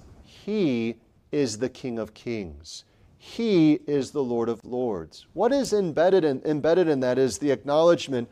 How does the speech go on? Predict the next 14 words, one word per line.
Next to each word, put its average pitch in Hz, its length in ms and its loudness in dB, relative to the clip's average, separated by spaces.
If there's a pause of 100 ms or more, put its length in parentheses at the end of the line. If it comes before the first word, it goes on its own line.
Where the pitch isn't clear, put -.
(340)
that 139 160 0
he 208 340 -2
is 185 320 6
the 147 220 -6
truly 147 420 -2
great 127 320 0
one. 123 580 -2 (760)
Right 175 240 6
now, 190 240 8
there's 165 220 6
this - 260 -4
thought 170 260 4
that 135 140 0
he's 131 380 -2